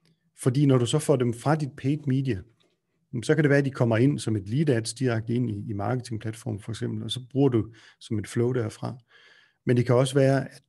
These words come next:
du registrerer med din tracking, at de kommer herover fra, de kommer fra mit paid media, og så kan du arbejde videre med dem, når de kommer ind på din side derfra, og bringe dem over til dit owned media, som så kan være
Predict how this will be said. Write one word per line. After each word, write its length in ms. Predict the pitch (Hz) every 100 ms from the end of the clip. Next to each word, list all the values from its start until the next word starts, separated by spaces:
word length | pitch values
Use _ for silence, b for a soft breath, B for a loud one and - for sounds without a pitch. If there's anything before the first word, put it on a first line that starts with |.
| -
du 220 | 123 107 b b b b b _ 131
registrerer 640 | 117 104 - - 170 120
med 120 | 107
din 200 | 101 107
tracking, 520 | - 123 127 107 82 _ _ _ _ _ _ _ _ -
at 280 | 123 113 -
de 60 |
kommer 300 | 107 139 147
herover 460 | 98 123 110 120 131
fra, 320 | - 120 117 - _ _ _ _ _ _ _ _ _ _ _ -
de 80 |
kommer 280 | 107 123 135
fra 160 | 107 113
mit 180 | 101 -
paid 220 | 127 127
media, 380 | 113 113 104 85 b b b
og 60 | 123
så 100 | 127
kan 80 | 135
du 100 | 135
arbejde 360 | 104 101 90
videre 220 | 113 160
med 160 | 127 110
dem, 200 | 110 - b
når 80 | 127
de 60 | 101
kommer 240 | 110 101
ind 120 | 117
på 80 | 113
din 160 | 110 104
side 260 | - 123
derfra, 460 | 127 139 110 117 104 - b b b b -
og 160 | -
bringe 220 | - 113 107
dem 140 | 110
over 260 | 113 123 101
til 300 | - 120 98
dit 260 | 98 - _ _ _ -
owned 300 | 139 165 135
media, 380 | 113 117 104 - b b b _ _ _ _ _
som 260 | - - 113
så 120 | 127
kan 180 | 117 107
være 260 | 95 87